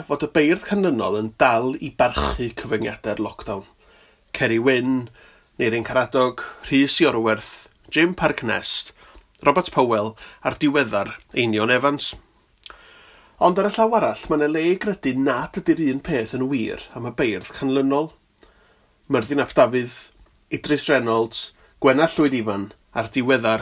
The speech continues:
Llwyd Williams. Y cwestiwn yn syml iawn oedd pam. Wel, mi fyddwch chi wedi sylwi bod yr holl feirdd y gnes i henwi yn brifeirdd, ac mae'r ateb i'w gael yn heitlau awdle'r prifeirdd hynny.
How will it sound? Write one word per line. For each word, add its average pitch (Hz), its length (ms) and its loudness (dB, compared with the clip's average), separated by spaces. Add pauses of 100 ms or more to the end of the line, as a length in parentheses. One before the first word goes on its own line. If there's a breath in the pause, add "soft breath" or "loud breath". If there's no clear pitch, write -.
Llwyd 117 560 -2
Williams. 113 540 0 (760 loud breath)
Y 127 80 -6
cwestiwn 175 400 2
yn 196 60 -6
syml 151 260 2
iawn 120 320 2
oedd 120 300 -2 (180)
pam. 110 380 -2 (1600 soft breath)
Wel, 190 140 4
mi 208 80 6
fyddwch 196 180 2
chi 214 140 2
wedi 226 180 -6
sylwi 185 300 4
bod 135 100 0
yr 135 140 -4
holl 147 240 2
feirdd 143 400 2
y - 20 -6
gnes 135 240 -4
i 123 80 -4
henwi 113 300 -2 (180)
yn 131 140 -4 (160)
brifeirdd, 123 500 2 (320)
ac - 80 -6
mae'r 151 240 0
ateb - 480 0 (160)
i'w 190 160 0
gael 120 300 2
yn 123 160 -8
heitlau 147 580 0 (240)
awdle'r 135 560 0
prifeirdd 110 480 -2
hynny. 104 220 -4